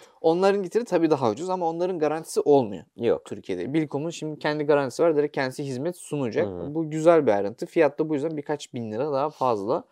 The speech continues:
Speaker 1: Ha, yani ha, şunu da söyleyelim hani şey demesinler. Yirmi sekiz bin lira nasıl ucuz dersiniz? Tabii ki de pahalı.
Speaker 2: E, tabii
Speaker 1: Tabii
Speaker 2: ki
Speaker 1: ki
Speaker 2: de
Speaker 1: pahalı.
Speaker 2: pahalı
Speaker 1: Yani
Speaker 2: canım.
Speaker 1: yurt dışında şu an on dört, on beş bin liraya satılan şeyi tabii ki de yirmi sekiz bine almamız üzücü ama bu buranın konusu değil. Bu,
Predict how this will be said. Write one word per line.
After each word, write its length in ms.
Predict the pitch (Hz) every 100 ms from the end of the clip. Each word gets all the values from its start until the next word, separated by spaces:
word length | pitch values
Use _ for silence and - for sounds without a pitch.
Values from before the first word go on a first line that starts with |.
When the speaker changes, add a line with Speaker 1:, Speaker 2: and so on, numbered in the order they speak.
| _
Speaker 1:
Ha, 200 | 135 190 175
yani 160 | 120
ha, 120 | 139 151 139
şunu 260 | - 190 185
da 80 |
söyleyelim 400 | 151 156 147 143
hani 120 | 117 117
şey 200 | 135 127
demesinler. 640 | 127 110 - 104 101 - _ _ _ _
Yirmi 280 | - 131 135
sekiz 260 | 127 135 139
bin 60 |
lira 80 | 131
nasıl 220 | 131 127
ucuz 240 | 123 117 113
dersiniz? 400 | 117 107 117 107
Tabii 220 | 147 147
ki 120 | 143
de 60 | 113
pahalı. 440 | - 101 87 90 _ -
Speaker 2:
E, 80 | 147
tabii 180 | 147
Speaker 1:
Tabii 100 | 139
Speaker 2:
ki 80 | 160
Speaker 1:
ki 60 | 156
Speaker 2:
de 40 |
Speaker 1:
pahalı. 120 | 151
Speaker 2:
pahalı 260 | 98 123 117
Speaker 1:
Yani 100 | 110
Speaker 2:
canım. 220 | 135 127 120
Speaker 1:
yurt 300 | 131 143 147
dışında 340 | 139 143 143
şu 120 | 139
an 120 | 135
on 500 | 117 135 135 - 135
dört, 220 | 135 127 135
on 160 | 139
beş 200 | 135 -
bin 100 | 131
liraya 180 | 123 127
satılan 380 | 127 120 127 127
şeyi 200 | 120 123
tabii 240 | - 131
ki 80 | 131
de 40 |
yirmi 220 | 117 117 110
sekiz 260 | 117 110
bine 100 | 113
almamız 480 | 110 107 107 107 104
üzücü 360 | 92 113 147 208
ama 260 | 170 139
bu 260 | 151 160 - _ _ _ _
buranın 520 | 131 127 131 143 160 160
konusu 360 | 139 131 139
değil. 140 | 120 92
Bu, 320 | 101 113 -